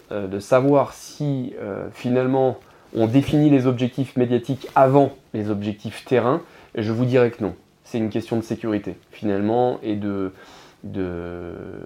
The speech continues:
La, la question, pour vous donner un exemple très simple, la question s'est posée par rapport à ce live que pour la première fois, on a proposé, euh, euh, à ceux qui nous suivent, ce live des Drus, euh, de, donc de jeudi à,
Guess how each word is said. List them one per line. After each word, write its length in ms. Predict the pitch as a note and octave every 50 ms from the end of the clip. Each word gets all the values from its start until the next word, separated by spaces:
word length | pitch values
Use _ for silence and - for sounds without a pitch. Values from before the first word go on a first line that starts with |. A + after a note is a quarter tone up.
| - - - - - - - - - - -
La, 100 | B2 - - -
la 120 | C3+ C#3
question, 380 | - F3 E3 - A3+ A#3 - - C#4 G#3 F#3+ F3 - - - -
pour 100 | - C3+
vous 100 | C#3 C#3+
donner 200 | C#3+ D#3 E3+ E3+
un 80 | D3+ C#3
exemple 220 | B2+ C#3 C#3+ C#3
très 120 | - C3
simple, 260 | A#2+ - G#2+ F#2+ - A#2
la 60 | A2+
question 300 | - C#3 C#3+ - G3+ G3
s'est 160 | - - B2
posée 480 | - - C3+ C3 B2 B2+ C3+ D#3+ F#3+ -
par 240 | - - C3+ A2+
rapport 360 | A#2+ A#2+ - - E3+ E3 D3 -
à 80 | - A#2+
ce 160 | - - C3
live 420 | A#2+ B2 C3+ D3 C#3+ A#2 G2 F#2+ F2 - -
que 80 | - A2+
pour 180 | G#2 - G#2+ G2+
la 80 | G2
première 360 | - - - A#2 A#2+ A2+ G#2+
fois, 340 | - - D3 D#3 D#3+ - - C3+
on 100 | A2+ A2
a 80 | G#2+
proposé, 680 | - - - B2+ - C3 A#2 G#2+ A2+ B2+ C3+ C3 A#2+
euh, 180 | A2 F#2+ F2+ F2 E2+ - - - - - - - - -
euh, 380 | - F2+ F2 E2+ E2+ E2 E2 E2+ - -
à 40 | G#2+
ceux 160 | G2+ - A#2
qui 140 | G2+ - -
nous 100 | G2+ F#2+
suivent, 360 | F#2+ - - F#3 G#3 A#3 A3+ - - - - - -
ce 140 | - - A2+
live 320 | G#2+ B2 D#3 F3 D3+ C3
des 100 | B2+ B2
Drus, 460 | A#2 B2+ A2+ A#2+ C3+ E3 F3 - - - - - -
euh, 460 | - G2 F2+ F2+ F2+ F2+ F#2 F2+ F2+ F2+
de, 300 | F#2+ G2 G2 G2+ F#2+ F#2
donc 280 | F#2 F#2+ F#2+ F#2+ F#2+ F#2+
de 120 | G2 G2
jeudi 540 | G2 G#2+ A#2+ A#2+ A#2 A#2+ B2+ C#3 C#3 C3 A2+
à, 340 | G2 F#2 F2+ F2 F2 E2+